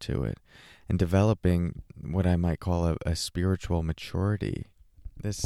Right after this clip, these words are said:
involves the, the recognition that we don't have nearly <laughs> as much control as we would like to think, nor that we often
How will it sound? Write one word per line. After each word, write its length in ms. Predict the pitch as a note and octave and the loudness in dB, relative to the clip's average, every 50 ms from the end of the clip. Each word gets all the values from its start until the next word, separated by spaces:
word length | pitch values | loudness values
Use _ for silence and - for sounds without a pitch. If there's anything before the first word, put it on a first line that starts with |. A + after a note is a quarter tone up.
| - - | -4 -2
involves 880 | - G#2+ G#2 G2 F2+ F#2+ G2 G#2+ A2+ A2 F#2+ G2+ G#2 G#2+ G#2+ - - - | -2 -2 -2 0 2 2 2 2 2 2 0 0 -2 -4 -8 -12 -10 -4
the, 280 | - F#2+ F#2 F#2 F2 - - _ _ _ _ | 0 0 2 2 0 -4 -10 _ _ _ _
the 160 | F2+ G2 G2 | -2 -2 0
recognition 760 | F#2 F#2+ G2+ - - F#2 F#2 F#2 F#2 G#2 A2+ - - F2+ F2 | 0 0 -2 -2 -4 -6 -4 -2 -2 -2 -2 -2 -4 -2 0
that 200 | F2+ F2 F2+ - - _ _ _ - - - - - - - - - - _ _ _ _ _ _ _ - | 2 2 2 0 -4 _ _ _ -20 -20 -20 -20 -20 -20 -20 -20 -20 -20 _ _ _ _ _ _ _ -2
we 200 | A#2 B2+ C3 B2+ | 2 4 4 4
don't 300 | - - G2+ G2 F#2+ F2+ | 6 6 6 8 8 6
have 360 | E2 E2+ F2+ E2+ E2+ D#2+ D#2+ | 2 2 2 2 2 0 -2
nearly 680 | E2+ F2 F2 F#2 G2+ G#2+ G#2 G2 F#2+ F2 D#2+ E2+ E2+ F2 - - - | -4 -4 -2 0 2 2 4 4 4 4 2 0 -2 -2 -2 -6 -4
<laughs> 120 | - - | -4 -4
as 200 | - G2 - - | -2 -2 -4 -2
much 260 | F#2 D#2 C2 - - | -2 -2 -4 -4 -6
control 560 | - - F#2 F#2 - - - F#2 F2 F2 F2 E2+ | -4 -2 -2 -2 -2 -2 0 2 2 2 2 2
as 200 | E2+ F2 F2 E2+ | 0 0 0 0
we 160 | F2 E2+ D#2+ | 2 4 4
would 180 | D#2+ E2 - | 4 2 2
like 240 | - E2 E2 E2 - | 2 0 0 0 0
to 100 | - E2+ | 0 -2
think, 420 | D#2+ - - D#2+ D#2 - - - - - _ _ - _ _ _ _ _ _ _ - | -2 0 -2 -2 -2 -2 -8 -16 -20 -20 _ _ -20 _ _ _ _ _ _ _ -4
nor 200 | F#2+ G#2 G#2 G#2 | -2 0 0 2
that 200 | G2+ G2+ F#2 - | 2 0 0 2
we 120 | G2 F#2+ | 2 2
often 480 | F#2+ F#2+ F#2 - - F#2 F2+ F2+ F2+ | 2 2 0 0 -2 -2 -2 -2 -6